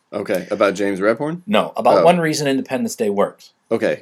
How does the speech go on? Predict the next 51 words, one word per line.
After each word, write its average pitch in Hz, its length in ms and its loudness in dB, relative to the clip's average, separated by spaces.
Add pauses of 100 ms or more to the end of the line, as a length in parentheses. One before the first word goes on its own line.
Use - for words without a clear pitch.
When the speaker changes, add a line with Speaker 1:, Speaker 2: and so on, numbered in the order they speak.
Speaker 1:
can 123 200 -4
you - 120 -12
table 160 320 4
that 139 120 4
for 127 100 0
one 120 160 2
second? 131 240 6
Speaker 2:
Okay. 107 60 4
Speaker 1:
Because 110 180 2
I 131 100 8
just 143 120 -2
wanna 139 160 0
point 120 240 2
out 107 160 4
that 107 180 4
I, 131 240 2
I 135 140 6
think 156 180 4
James 139 240 4
Rebhorn 127 320 6
is 104 140 0
good 110 240 6
in 101 80 0
the 98 80 -4
movie, 98 340 0
but 101 280 2
unfortunately 101 600 -2
he 101 120 -4
falls 98 300 0
victim 101 440 -4
to, 87 500 -2 (580)
uh, 95 300 2 (440)
Roger 127 320 4
Ebert 113 360 2 (200)
gave 98 400 0
the 101 100 0
original 98 300 -2
Die 87 240 -2
Hard, 90 240 -2
like, 85 100 -8
a 85 60 -16
two - 160 -8
and 82 80 -6
a 87 40 -6
half 85 180 -4
star 90 220 -4
review, 85 600 -4 (460)
which - 140 -14
is 92 140 -10
wrong. 95 640 0 (160)
Uh, 92 420 -2